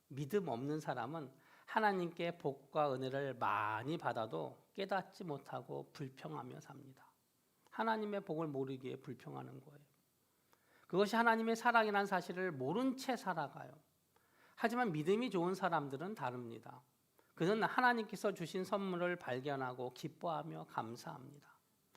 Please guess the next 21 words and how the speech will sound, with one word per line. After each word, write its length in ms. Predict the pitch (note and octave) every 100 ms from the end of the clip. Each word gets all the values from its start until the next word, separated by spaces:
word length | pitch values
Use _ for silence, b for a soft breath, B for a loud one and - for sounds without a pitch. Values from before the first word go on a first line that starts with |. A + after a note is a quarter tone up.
| B B B B
또 140 | - A#3+
앞으로 380 | D#3 - G#3 A3
하나님께서 680 | B3 A3+ G#3 G#3 G3 G3
더 520 | - D#3 E3 E3 D#3+ -
큰 260 | C4+ B3
복을 240 | G3+ G3 G3
주실 340 | D#3+ G3 F#3
것을 540 | D3+ C#3 G#3+ F#3+ B2 B B B
믿음의 460 | D3 D#3+ A3 B3+ B3
눈으로 360 | A3 G#3 G3+ G#3
바라보고 540 | D#3+ D#3+ D3 C#3+ D#3+
즐거워합니다. 1080 | - C#3+ B2+ B2+ D3+ E3 D3+ C#3 B2+ B2 - - _ _ _ _ _ -
기도가 420 | D#3 C#3 D3+ D3+
곧 300 | D3+ C#3+ -
응답될 840 | D#3+ E3 F#3 F#3 F3 - F3+ E3+
것을 300 | E3 D#3+ F3
믿고 400 | D3+ C#3 - D3
기대하는 880 | - D#3+ E3 D#3+ D#3 E3 E3 C3+ -
마음으로 540 | G#2+ A2+ A#2+ A#2+ B2+
미래를 600 | A#2+ B2+ C3 B2 C3+ B2+ b b b
열어갑니다. 720 | A#2 A2 C3 D#3 A#2 A#2+ C3